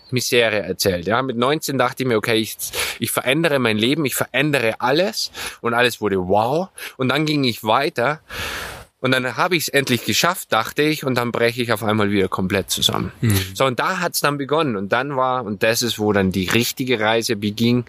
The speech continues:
Speaker 1: äh, begonnen hat,
Speaker 2: Mhm.
Speaker 1: ähm, hatte ich diesen Drang, nach Indien in einen Ashram zu gehen.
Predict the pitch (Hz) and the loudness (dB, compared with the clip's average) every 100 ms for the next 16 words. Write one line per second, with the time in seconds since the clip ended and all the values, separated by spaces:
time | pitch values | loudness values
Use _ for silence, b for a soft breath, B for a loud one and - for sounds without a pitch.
0 | B B B 101 98 98 92 92 101 107 | B B B 2 2 2 -2 -4 -2 2
1 | 113 113 110 107 107 92 104 98 98 95 | 2 2 0 0 -2 0 2 2 0 -2
2 | - 107 - 104 - 101 101 - 101 104 | -2 -2 2 0 2 0 0 -2 0 0
3 | 95 - 113 101 95 92 95 90 90 107 | 0 0 2 4 2 2 2 2 0 -2
4 | - - 82 - 87 85 | -2 -2 -4 -4 -2 -2